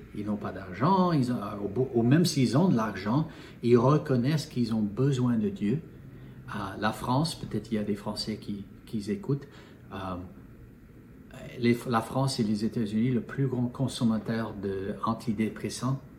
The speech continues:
dépressifs dans le monde. Deux des pays les plus riches dans le monde. Donc, la solution, ce n'est pas nos choses.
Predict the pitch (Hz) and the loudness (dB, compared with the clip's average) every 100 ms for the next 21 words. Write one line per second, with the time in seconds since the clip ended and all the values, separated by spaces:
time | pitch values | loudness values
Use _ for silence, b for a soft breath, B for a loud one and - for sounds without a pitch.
0 | B B B - 104 113 113 120 - 151 | B B B -10 -2 -2 0 -2 0 0
1 | 147 - 107 123 120 127 120 - - - | -2 -6 2 6 8 8 6 4 -6 -18
2 | - - - - - - - - - - | -20 -20 -20 -20 -20 -20 -20 -20 -20 -16
3 | 269 139 123 110 117 113 110 101 - 120 | 2 4 6 4 2 2 0 -2 -2 -2
4 | 101 139 131 - 104 95 95 95 - B | 4 4 4 -2 -4 -4 -6 -8 -14 B
5 | B B - 127 123 - 113 110 - 120 | B B -4 -2 -2 -6 -2 -2 2 4
6 | 120 123 - 160 160 - 113 107 - - | 4 4 2 0 0 0 -2 -2 -4 -4
7 | 143 147 139 107 107 101 - - 139 107 | -2 0 0 0 0 -2 -4 -4 -2 -2
8 | 92 90 - - | -4 -10 -12 -16